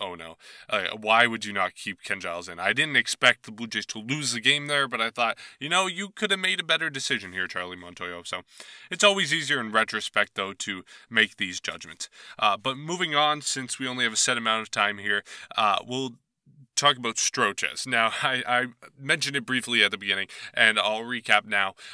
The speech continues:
Um, basically, long ago, these two players got in a fight. I think it was twi-, I don't remember all the details. Um,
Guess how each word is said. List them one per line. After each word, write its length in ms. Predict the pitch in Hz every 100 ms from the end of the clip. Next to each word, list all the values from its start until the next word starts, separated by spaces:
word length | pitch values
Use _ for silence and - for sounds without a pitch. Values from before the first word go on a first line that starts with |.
| -
Um, 320 | 113 95 87 _ _ -
basically, 480 | 175 - 160 147 120 - - _ _ _ _
long 340 | 170 185 180
ago, 380 | 160 127 117 107 - _ _
these 380 | 117 131 127 -
two 180 | - 131
players 520 | 127 113 107 101 -
got 260 | - 120 117
in 100 | 110
a 80 |
fight. 340 | 104 135 117 104
I 60 | 110
think 160 | 135
it 40 | 131
was 120 | 113
twi-, 200 | - 120 117
I 160 | 127
don't 140 | 147 127
remember 340 | 104 101 98
all 120 | 92
the 60 | 95
details. 520 | 90 95 101 92 - - -
Um, 360 | - 107 98 95